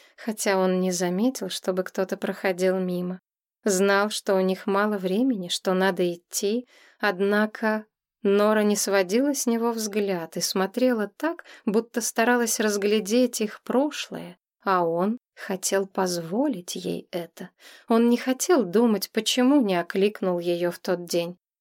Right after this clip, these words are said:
Не хотел думать о безрассудности, взбалмошности, эгоизме. Он не хотел думать о будущем.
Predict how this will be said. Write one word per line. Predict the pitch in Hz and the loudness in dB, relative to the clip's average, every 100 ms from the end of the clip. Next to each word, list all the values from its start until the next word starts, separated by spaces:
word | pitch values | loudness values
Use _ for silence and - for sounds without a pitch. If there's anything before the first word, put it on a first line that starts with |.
| - | 0
Не | 220 | 0
хотел | 208 220 254 220 | 2 0 2 0
думать | 185 208 190 185 | 2 0 0 0
о | |
безрассудности, | 180 175 175 160 - 262 196 190 - 190 | 0 0 0 0 2 2 0 -6 -2 0
взбалмошности, | 175 165 214 247 196 185 202 185 - 190 | 0 0 0 0 -2 -6 -4 -4 -2 -2
эгоизме. | 175 180 180 247 208 180 - _ _ _ - | 0 0 2 2 0 -4 -8 _ _ _ -2
Он | 208 185 | 2 2
не | 180 | 0
хотел | 185 180 190 175 | -4 -2 0 0
думать | 175 175 170 - - _ _ | 0 0 -2 -8 -12 _ _
о | - 175 | -4 -4
будущем. | 175 175 214 - - 196 | -4 -4 -2 -2 -6 -8